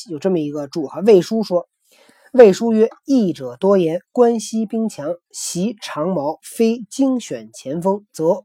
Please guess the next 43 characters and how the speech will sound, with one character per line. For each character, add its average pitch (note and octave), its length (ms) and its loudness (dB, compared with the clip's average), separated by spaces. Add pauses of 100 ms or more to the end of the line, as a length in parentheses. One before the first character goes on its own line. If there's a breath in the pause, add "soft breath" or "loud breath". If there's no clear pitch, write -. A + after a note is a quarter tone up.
不 F#3+ 100 -4
可 G#2+ 540 -18
以 B2 320 -12
挡 C3+ 240 -10
也。” C#3+ 160 -8 (640 soft breath)
义 C#4+ 240 6
者 C#3+ 240 -6 (100)
就 D#3+ 120 -4
是 D3+ 40 0
他 F3+ 60 2
手 C3 180 -6
下 D#3 120 -4
这 E3+ 100 2
些 F3+ 520 4
谋 D3+ 260 -4
士 E3+ 180 -8
啊， - 60 -12 (160)
这 C#3+ 140 -12
些 D3+ 260 -4
参 F3+ 180 -6
谋。 - 160 -10 (720 soft breath)
谋 G#3+ 240 8
士 A#3 180 2
呢， F3 400 4
就 F3 220 -4
说 G3 260 -2
啊， - 180 -16
说 A3 200 -6
关 A#3+ 220 2
西 A#3+ 120 -6
的 G#3+ 120 0
兵 A3+ 200 -2
很 E3+ 240 -6
厉 A3 180 0
害， D#3+ 320 -6 (160)
关 F#3 240 2
哪？ F3 120 -6 (180)
关 A#3 220 4
就 G#3 100 -2
是 D3+ 60 -4
潼 D3+ 180 -14
关 F3+ 240 2
哈， C#3+ 120 -18